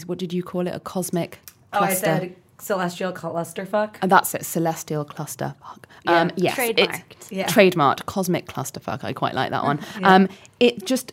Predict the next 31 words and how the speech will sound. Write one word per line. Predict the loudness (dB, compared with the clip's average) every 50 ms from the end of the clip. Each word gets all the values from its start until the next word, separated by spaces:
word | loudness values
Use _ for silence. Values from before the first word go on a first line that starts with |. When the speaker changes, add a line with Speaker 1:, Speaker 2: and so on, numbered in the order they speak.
| _ _ -2
Speaker 1:
you | 0 2
know, | 2 2 2
it's | 0 -4 -2 -2
a | -2
really | -2 0 0 2 2 2 2 0
strange | -2 -4 -6 -6 -8 -8 -6 -6 -4 -4 -2 -4 -4 -6 -8 -10
energy | -10 -10 -10 -8 -8 -8 -8
at | -8 -6
the | -6
moment, | -6 -4 -4 -4 -2 -2 -2 -2 -2 -2
and | -2 -2 -2
I | -2
think | -2 -2 -2 -2 0 -2
this | -4 -6 -6
is | -8 -8
also | -6 -6 -4 -4 -4 -4 -4 -4 -4 -4
largely | -2 -2 -2 -2 -2 -4 -4 -6 -8 -8
Venus | -6 -4 -4 -4 -2 -4 -4 -6 -8
retrograde. | -8 -10 -10 -10 -12 -12 -10 -8 -8 -8 -8 -8 -10 -12 -12 -10
Speaker 2:
Yeah. | -4 2 4
Speaker 1:
There's | 6 6
a | 8
lot, | 6 6 6
there's | 4 4 4
a | 6
mass | 6 4 4 2 2 0
retrograde | 0 0 0 -2 -10 -10 -8 -8 -8 -8 -10
going | -12 -12 -12 -12 -12
on | -12 -12
this | -10 -10 -10
month, | -10 -10 -12 -12 -14